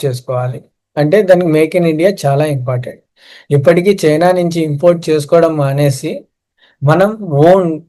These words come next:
ప్రొడక్ట్స్‌ని మనం తయారు చేసే విధంగా చేస్తే, మీరు, ఆ, చూస్తున్నారు కదా, అన్‌ఎంప్లాయ్‌మెంట్, అన్‌ఎంప్లాయ్-,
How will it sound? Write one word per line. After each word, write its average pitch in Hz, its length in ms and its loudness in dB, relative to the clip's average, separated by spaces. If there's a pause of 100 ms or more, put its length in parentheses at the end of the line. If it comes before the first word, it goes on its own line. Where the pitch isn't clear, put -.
(200)
ప్రొడక్ట్స్‌ని 165 540 2
మనం 170 160 0 (140)
తయారు 156 340 4
చేసే 151 240 0 (100)
విధంగా 156 380 0 (760)
చేస్తే, 156 340 -2 (640)
మీరు, 151 220 2
ఆ, 147 40 6 (360)
చూస్తున్నారు 190 520 -2
కదా, 170 180 0
అన్‌ఎంప్లాయ్‌మెంట్, 165 680 -2
అన్‌ఎంప్లాయ్-, 156 440 -6